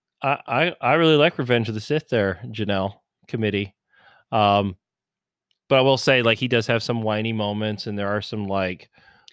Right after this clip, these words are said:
more moody moments, but I, I'd say you get that with Kylo, but with more rage, maybe, to show more dark side. Um, I really like watching the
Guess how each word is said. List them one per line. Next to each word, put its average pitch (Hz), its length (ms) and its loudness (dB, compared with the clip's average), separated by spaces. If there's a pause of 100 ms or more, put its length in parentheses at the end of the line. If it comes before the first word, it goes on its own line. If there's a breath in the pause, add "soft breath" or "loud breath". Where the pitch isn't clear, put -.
more 123 240 4
moody 135 360 6
moments, 101 500 0
but - 240 -4 (760)
I, 107 260 -2
I'd 120 160 -2
say 135 120 0
you 120 160 4
get 123 200 0
that 123 160 2
with 104 120 -4
Kylo, 113 540 2
but 104 120 -2
with 95 140 -4
more 104 240 0
rage, 101 520 -2
maybe, 139 400 -4 (640 soft breath)
to 117 80 -4
show 113 320 0
more 120 240 2
dark 127 280 2
side. 143 360 0 (1600 soft breath)
Um, 101 520 -2 (100)
I 113 100 2
really 120 520 2
like 117 260 2
watching 110 760 0
the 101 600 -2